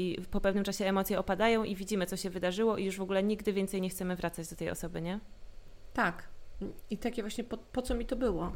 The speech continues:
Speaker 1: No.
Speaker 2: nie?
Speaker 1: I takie dałam się po prostu zrobić.
Speaker 2: Tak. <laughs> Jest tak. No,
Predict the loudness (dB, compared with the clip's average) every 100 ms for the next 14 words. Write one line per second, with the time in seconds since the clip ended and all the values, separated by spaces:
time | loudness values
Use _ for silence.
0 | 2 2 2 0 -2 -6 -12 -16 -18 -18
1 | -20 -8 -2 -2 0 0 0 4 4 4
2 | 2 0 0 -2 -6 -4 -4 -4 -4 -4
3 | -6 -6 -2 0 0 -6 -12 -14 -20 -20
4 | -20 -20 -20 2 10 10 10 6 0 -4
5 | -6 -8 -10 -10 -4 0 2 0 0 0
6 | 0 0 0 2 2